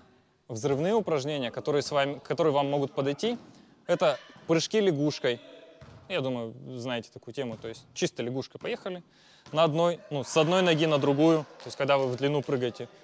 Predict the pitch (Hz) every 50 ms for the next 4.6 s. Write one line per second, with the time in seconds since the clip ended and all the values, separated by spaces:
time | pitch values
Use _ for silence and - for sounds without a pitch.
0 | - _ _ _ - 139 135 - 151 - - 165 - 170 - - - - - -
1 | - - - - - - - 156 180 196 190 175 170 - 156 - 139 131 160 196
2 | 214 190 180 147 123 - - 156 160 143 156 135 120 - 135 139 143 139 131 139
3 | 147 147 135 - 160 156 156 156 143 120 110 - - 123 - - 147 139 147 131
4 | 139 - 147 160 247 254 - 185 165 160 143